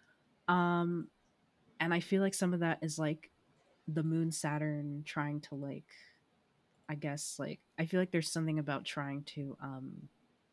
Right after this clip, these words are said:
explore that for himself. I mean, he also did have, um, health issues related to, like, drug use and things, and that did influence some of his, like, personas and things. Um,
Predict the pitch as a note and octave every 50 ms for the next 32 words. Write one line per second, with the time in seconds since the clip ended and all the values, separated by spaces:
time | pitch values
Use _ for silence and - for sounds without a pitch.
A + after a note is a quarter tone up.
0 | _ _ _ _ _ _ _ _ _ _ _ _ _ _ _ _ _ _ _ _
1 | - D3+ D3+ - - - - - D#3 D3 D3+ D3 C#3+ - - - D3 C#3 D3 C#3
2 | C3+ - - D3 C#3+ D#3+ F3 - - D3+ D#3 D#3 D#3 D3+ D#3+ E3+ E3 E3 E3 -
3 | D#3+ D3+ D3+ D3+ D3+ - D#3 D3 C#3 C#3 C#3 D3 D3+ - C#3+ C#3+ C#3 C3 C#3+ C#3
4 | C#3 C#3 - _ _ _ _ _ _ _ _ _ _ _ _ _ - D#3 D3+ D3+
5 | - D3+ D3 - D#3 C#3+ C3+ - D3 C#3+ C#3 C3+ B2+ C3+ C#3 - - - B2+ -
6 | - C3 - - - - D3+ C3+ B2 B2 C3 - A#2 A2+ A2 - - - B2 -
7 | - A2+ A2+ - C3+ C#3 D3 C#3+ C#3+ D3+ D3 - D3+ D3+ C#3+ - - C#3+ C#3+ -
8 | - C#3 C#3 B2+ D3 - - C#3+ C3+ B2+ - - C3+ B2 - - B2+ A#2+ B2 C3
9 | - - - - _ _ _ _ _ _ _ _ _ _ _ _ _ _ _ _
10 | _ _ _ _ - D3 C3+ - - C3+ C3 B2+ A#2+ A#2+ A2+ C#3 - - - -
11 | - - _ _ D3 C#3 B2+ - B2+ B2+ C3+ C3+ C#3 - - - - - _ _
12 | - D#3+ D#3 D3+ D3+ D3 D3 D3+ D3+